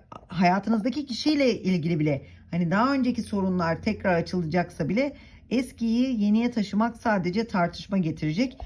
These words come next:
Burada aslında mantık çerçevesinde nasıl ilerlemeniz gerektiğini düşünerek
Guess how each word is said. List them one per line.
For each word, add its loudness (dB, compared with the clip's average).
Burada -2
aslında -2
mantık 4
çerçevesinde 0
nasıl -2
ilerlemeniz 0
gerektiğini -2
düşünerek 0